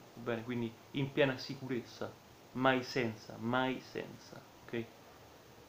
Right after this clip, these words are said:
Però il primo consiglio è ovviamente quello di evitare,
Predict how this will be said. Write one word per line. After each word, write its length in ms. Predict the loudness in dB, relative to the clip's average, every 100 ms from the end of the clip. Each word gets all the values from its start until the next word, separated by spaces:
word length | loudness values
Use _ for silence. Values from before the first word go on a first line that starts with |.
| 4
Però 500 | 12 12 12 12 12 -6 4
il 200 | 6 6
primo 400 | 6 8 12 12
consiglio 760 | 10 8 4 4 4 8 8
è 140 | 10 10
ovviamente 640 | 10 6 6 6 6 4
quello 680 | 10 10 10 8 8 8 4 -10
di 300 | -4 -4 -2
evitare, 720 | 0 0 0 0 4 4 2